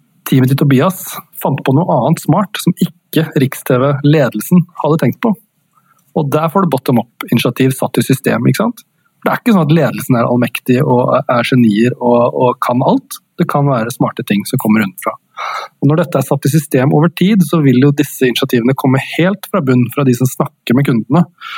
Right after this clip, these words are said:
Boble opp ett nivå, og så ett nivå, og så ett nivå, og til slutt så har de på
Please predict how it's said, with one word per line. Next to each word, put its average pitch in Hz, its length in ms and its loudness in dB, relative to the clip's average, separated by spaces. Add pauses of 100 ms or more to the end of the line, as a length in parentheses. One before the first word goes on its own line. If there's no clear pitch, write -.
(240)
Boble 107 360 2
opp 120 160 -6
ett - 160 -6
nivå, 190 320 4
og - 120 -10
så - 200 -6
ett 147 160 -2
nivå, 175 320 2
og - 160 -6
så - 160 -8
ett - 160 -4
nivå, 180 180 4 (100)
og 175 140 0
til 165 100 0
slutt - 320 -2
så 147 280 -4
har 127 280 0 (1600)
de 120 100 2
på 143 160 -2